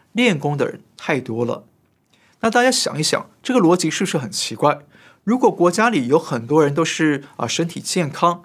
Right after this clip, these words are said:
道德良好的话，那整个国家不是会更安定、更富强吗？而且，如果国家里的善良人很多，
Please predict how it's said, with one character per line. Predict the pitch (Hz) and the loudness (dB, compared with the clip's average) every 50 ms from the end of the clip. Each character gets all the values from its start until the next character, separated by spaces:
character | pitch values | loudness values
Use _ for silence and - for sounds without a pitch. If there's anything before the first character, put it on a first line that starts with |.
| _ | _
道 | _ 233 220 175 | _ 2 2 4
德 | 139 143 | 2 0
良 | 131 123 127 135 | 0 0 -2 -2
好 | 143 - 135 - | -2 -4 -6 -4
的 | - 127 | -4 -10
话， | - - 156 143 - - - - - _ | -2 2 2 2 2 -2 -8 -20 -20 _
那 | _ 220 226 | _ 0 0
整 | 220 - 143 127 | 0 -2 -6 -4
个 | 131 | -6
国 | 131 - 131 127 | -4 -2 -4 -2
家 | 127 139 147 151 156 151 - _ _ | 0 2 2 2 2 0 -6 _ _
不 | 147 139 | -2 -2
是 | - - 147 | 0 -2 -2
会 | 147 - 170 156 143 139 - - _ _ | 2 4 4 4 4 0 -4 -14 _ _
更 | 180 156 127 - - | -2 -2 -2 -4 -6
安 | - 151 165 170 165 | -2 0 0 0 0
定、 | - 190 156 - - _ _ | 0 -2 -2 -2 -8 _ _
更 | - 180 156 | -2 -2 -2
富 | 120 - - - 214 151 | -2 -6 -6 -4 -4 -2
强 | - - - - - | -2 -4 -6 -6 -10
吗？ | 120 - - - _ _ _ _ _ _ _ _ _ _ _ | -10 -12 -14 -16 _ _ _ _ _ _ _ _ _ _ _
而 | 190 226 | 0 0
且， | - - 165 143 123 - - _ _ | 2 2 2 2 0 -2 -8 _ _
如 | _ 214 254 | _ 0 4
果 | - 220 | 4 2
国 | 160 - 160 165 165 | 2 2 2 2 2
家 | 165 220 233 | 2 2 0
里 | 196 131 | 0 -2
的 | 131 131 | -4 -4
善 | - - - - 233 202 | -4 -4 0 0 0 0
良 | 143 135 143 | 0 -2 -2
人 | 139 131 139 | -2 -2 -4
很 | 139 - - - - | -4 -6 -8 -8 -8
多， | - - 147 160 160 - | -4 0 0 0 0 -2